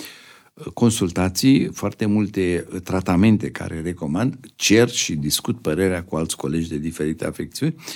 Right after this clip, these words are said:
și în continuu activitatea de neurochirurgie generală,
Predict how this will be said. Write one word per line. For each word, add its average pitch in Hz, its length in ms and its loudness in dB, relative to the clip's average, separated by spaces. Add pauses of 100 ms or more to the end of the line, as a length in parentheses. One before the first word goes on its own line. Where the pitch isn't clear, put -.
(100)
și - 200 2
în 160 100 6
continuu 123 640 6
activitatea 82 720 -2
de 85 120 0
neurochirurgie 80 840 -2
generală, 73 680 0